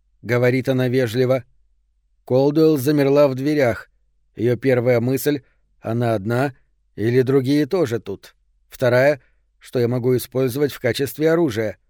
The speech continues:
Баллон фосгена все еще подключен к шлюзовой камере у центральной двери. Так как она все еще в костюме, ей этот газ не повредит, если бы она только могла добраться до него. «Я остановлю вас», —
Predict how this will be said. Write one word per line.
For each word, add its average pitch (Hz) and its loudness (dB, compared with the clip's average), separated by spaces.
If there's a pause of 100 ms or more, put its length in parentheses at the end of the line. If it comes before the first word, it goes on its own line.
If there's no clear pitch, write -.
(420)
Баллон 123 0
фосгена 127 -2
все 143 -6
еще 131 -4
подключен 139 -2
к - -10
шлюзовой 139 0
камере 156 2
у 156 2
центральной 160 2
двери. 143 -2 (580)
Так 135 0
как 143 -2
она 139 2
все 151 -2
еще 139 0
в - -10
костюме, 139 -2 (260)
ей 135 -2
этот 139 -4
газ 123 0
не 131 0
повредит, 151 -2 (440)
если 127 -2
бы 127 2
она 127 -2
только 131 0
могла 131 2
добраться 135 -2
до 107 -6
него. 98 -10 (720)
«Я 175 -2
остановлю 185 -2
вас», — - -8